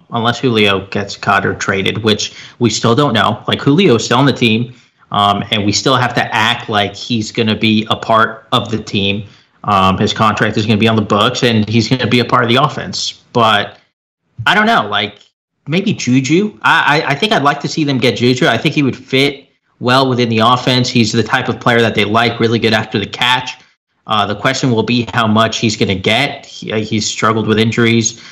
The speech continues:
uh, last season, so I don't know if he's even really gonna be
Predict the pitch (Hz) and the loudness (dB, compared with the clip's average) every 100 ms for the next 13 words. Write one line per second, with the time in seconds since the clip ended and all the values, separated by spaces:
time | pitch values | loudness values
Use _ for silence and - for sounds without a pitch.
0 | - - 110 104 107 110 104 107 113 113 | -14 -2 -2 -2 -2 0 0 2 0 0
1 | - 120 117 117 117 113 - 113 101 98 | 0 2 2 2 0 0 0 2 4 2
2 | 95 - - 107 117 110 120 113 117 - | -2 -8 0 2 4 4 2 2 0 0
3 | 123 113 101 104 - 123 135 135 117 110 | 0 0 0 -4 -4 0 2 2 2 -2
4 | 104 110 110 104 | 0 2 2 0